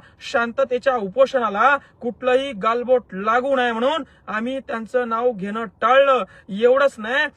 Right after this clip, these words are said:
तर मराठ्यांच्या देवाच्या विरोधात आम्हाला त्या दोन दिवसापुरतं बोलावं लागलं. हा एक गनिमी कावा होता आणि हे आज मला स्पष्ट करावं लागतंय नाविलाजानं.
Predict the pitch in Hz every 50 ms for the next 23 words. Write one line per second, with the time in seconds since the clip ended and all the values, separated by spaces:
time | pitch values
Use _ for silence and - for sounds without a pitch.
0 | _ _ - - 220 208 196 185 190 208 220 233 233 214 277 349 277 202 - 262
1 | 262 262 220 190 220 226 226 226 233 233 - - 262 262 240 196 170 165 196 220
2 | 247 240 240 269 285 269 262 254 247 247 247 254 254 247 - 262 247 233 196 240
3 | 240 233 226 226 220 185 - 220 202 - 220 208 - 262 262 226 180 165 190 202
4 | 208 202 208 226 220 190 170 165 190 214 233 226 226 185 170 - _ _ _ _
5 | _ _ _ _ _ _ _ _ _ _ - 202 202 214 226 196 165 160 180 190
6 | 208 214 214 226 226 - - 190 190 214 226 226 208 185 202 196 - 208 233 269
7 | 285 - _ _ _ - - 180 165 143 196 233 254 277 277 240 - 214 226 247
8 | 226 226 226 226 226 214 - - _ - 262 254 - - 247 220 - 214 208 214
9 | 214 220 214 190 _ - 247 247 226 196 175 160 175 196 202 214 214 208 196 185
10 | 180 175 160